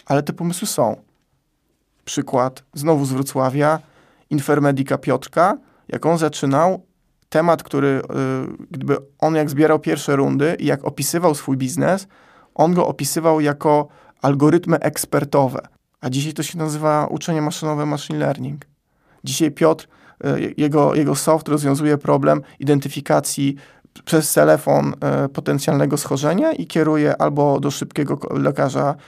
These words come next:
pierwszego kontaktu, do szybkiego kontaktu, albo do dłuższego kontaktu, albo do lekarza specjalisty. To jest jeden z use case'ów.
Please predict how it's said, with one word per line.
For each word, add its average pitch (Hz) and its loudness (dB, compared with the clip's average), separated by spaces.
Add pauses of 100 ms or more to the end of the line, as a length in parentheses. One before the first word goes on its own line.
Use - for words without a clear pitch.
(280)
pierwszego 143 -2
kontaktu, 143 -4
do 139 -4
szybkiego - -6
kontaktu, 147 -4
albo 147 0
do 143 2
dłuższego 143 -2
kontaktu, 151 -4
albo 240 0
do 165 0
lekarza 160 -2
specjalisty. - -6
To 175 -4
jest 175 -4
jeden 165 0
z 143 -2
use 147 0
case'ów. - -6